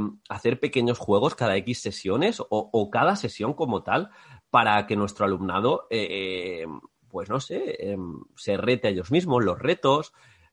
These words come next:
picarles, "No vais a poder", "¿A que no podéis implicar a vuestra madre en esto también, o a vuestro padre?". En vez de directamente decirle,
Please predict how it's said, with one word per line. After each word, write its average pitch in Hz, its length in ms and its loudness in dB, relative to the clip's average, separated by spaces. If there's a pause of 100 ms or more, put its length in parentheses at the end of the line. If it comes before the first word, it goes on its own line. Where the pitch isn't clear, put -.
picarles, 139 640 4
"No 117 140 4
vais 117 180 2
a 90 100 0
poder", 135 500 4
"¿A 107 140 0
que 110 100 0
no 131 120 4
podéis 143 280 2
implicar 123 640 2 (260)
a 131 100 6
vuestra 135 360 6
madre 120 280 6
en 123 60 4
esto 120 240 2
también, 120 320 4
o 95 60 2
a - 20 2
vuestro 120 300 2
padre?". 95 380 2 (280)
En 104 80 -8
vez 117 120 2
de 147 100 6
directamente 120 640 4
decirle, 95 500 -2